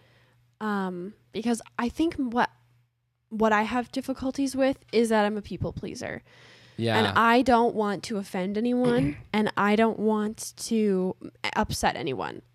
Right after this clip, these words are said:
Speaker 1: So that's why I tend to back down. But I think it's important to realize that, and, uh, this,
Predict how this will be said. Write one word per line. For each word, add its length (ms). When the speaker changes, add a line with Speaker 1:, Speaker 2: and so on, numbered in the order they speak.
Speaker 1:
So 580
that's 300
why 220
I 80
tend 260
to 80
back 300
down. 460
But 100
I 80
think 240
it's 140
important 640
to 120
realize 840
that, 760
and, 240
uh, 60
this, 440